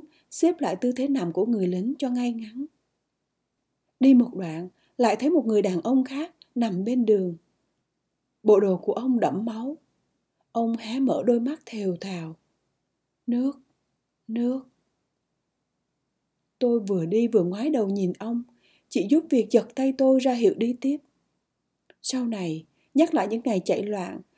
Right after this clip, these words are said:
má tôi hay nhắc đến người đàn ông đó và chép miệng nói một điều mà ai cũng biết. Chắc rồi ổng cũng chết. Còn tôi lúc đó vừa lúc sức chạy theo ba má, vừa nghĩ ngợi suốt đoạn đường.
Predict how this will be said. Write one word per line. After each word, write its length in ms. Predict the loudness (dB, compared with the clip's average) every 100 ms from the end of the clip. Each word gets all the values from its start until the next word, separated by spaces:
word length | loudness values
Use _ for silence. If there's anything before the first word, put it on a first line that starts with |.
| _ _
má 260 | -2 -2 0
tôi 160 | 0 0
hay 260 | 2 2
nhắc 200 | 4 4
đến 180 | 4 4
người 160 | 4 4
đàn 240 | 2 -4
ông 200 | -2 -2
đó 360 | -2 -4 -8 -10 _ _
và 220 | -6 -4
chép 320 | -2 -4 -2 0
miệng 220 | 0 -2
nói 180 | -4 -2
một 200 | -2 -2
điều 360 | 0 0 -2 -10 _
mà 160 | -6 -6
ai 280 | -8 -10
cũng 280 | -8 -6 -6
biết. 280 | -4 -4 -4 _ _ _ _ _ _ _ _ _ _ _ _ -10
Chắc 220 | -10 -6
rồi 340 | -4 -2 -4
ổng 180 | -8 -12 -10
cũng 160 | -10 -8
chết. 240 | -8 -8 -10 _ _ _ _ _ _ _ _ _ _ _ _
Còn 240 | -4 -2 0
tôi 180 | 2 2
lúc 220 | 2 -2
đó 400 | -4 -2 -4 -6 _ _ -2
vừa 260 | 4 6
lúc 200 | 6 2
sức 200 | 0 -2 -2
chạy 220 | -2 -2
theo 200 | -2 -2
ba 200 | 0 0
má, 380 | 0 0 -4 -6 -10 _ _ -12
vừa 260 | -2 0
nghĩ 220 | 2 2 4
ngợi 300 | 4 2 0
suốt 320 | 0 0 2
đoạn 320 | -4 -4 -4
đường. 340 | -2 -2 -4